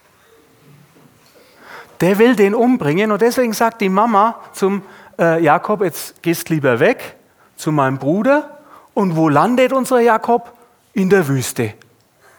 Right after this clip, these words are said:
Ich bin mir ziemlich sicher,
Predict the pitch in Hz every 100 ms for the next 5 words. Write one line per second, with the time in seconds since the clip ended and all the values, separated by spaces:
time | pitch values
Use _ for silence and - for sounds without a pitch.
0 | _ _ _ _ _ _ _ _ _ -
1 | 135 135 127 113 185 196 147 - 160 113
2 | 139